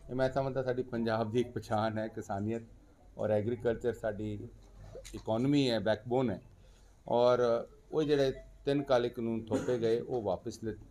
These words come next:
ਲੈਣ ਦਾ ਉਪਰਾਲਾ ਕੇਂਦਰ ਸਰਕਾਰ ਕਰ ਰਹੀ ਹੈ। ਮੈਂ ਸਵਾਗਤ ਕਰਦਾ, ਉਹਨਾਂ ਨੇ ਐਲਾਨ ਕੀਤਾ ਹੈ।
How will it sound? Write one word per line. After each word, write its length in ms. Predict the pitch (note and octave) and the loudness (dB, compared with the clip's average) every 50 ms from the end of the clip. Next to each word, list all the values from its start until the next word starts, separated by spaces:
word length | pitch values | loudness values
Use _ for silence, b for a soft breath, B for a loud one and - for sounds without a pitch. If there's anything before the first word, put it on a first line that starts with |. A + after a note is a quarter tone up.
| - - | -14 -10
ਲੈਣ 280 | G#2 G#2+ G#2 G#2 G#2+ G#2 | -6 -4 -4 -4 -2 0
ਦਾ 100 | A2 G#2+ | 0 0
ਉਪਰਾਲਾ 560 | G2+ - - G#2 G2+ G2+ G#2 G#2+ G#2+ G2+ G#2 - | 0 0 0 0 0 0 0 0 -2 -2 -4 -6
ਕੇਂਦਰ 240 | G2+ F#2+ F#2+ G#2 | -6 -4 -4 -6
ਸਰਕਾਰ 420 | G2 - G#2 G2 - - F#2+ G2 - - | -6 -6 -6 -6 -4 -2 -4 -4 -4 -6
ਕਰ 120 | F2 F#2 F2+ | -6 -6 -4
ਰਹੀ 280 | F#2+ A2+ A#2+ A#2+ A#2+ | -2 -2 -2 -2 -2
ਹੈ। 240 | A2+ A2+ A2+ - - - | -2 -4 -4 -6 -10 -10
ਮੈਂ 100 | G2+ G2 | -12 -12
ਸਵਾਗਤ 420 | G2 - - F2 F2 F2+ G2 G2 | -12 -10 -8 -8 -8 -8 -8 -6
ਕਰਦਾ, 340 | - - A2+ A2 G#2+ A#2+ B2 | -4 -2 -2 -2 0 -2 -2
ਉਹਨਾਂ 280 | B2 A#2+ A2+ A2 G#2+ G#2 | -2 -2 -4 -4 -4 -4
ਨੇ 80 | G#2 | -4
ਐਲਾਨ 280 | G2 F#2 F#2 F#2+ G#2+ G#2 | -4 -4 -4 -4 -4 -4
ਕੀਤਾ 320 | G2 - A#2 - - B2 | -6 -10 -12 -8 -6 -6
ਹੈ। 100 | B2 C3 | -6 -6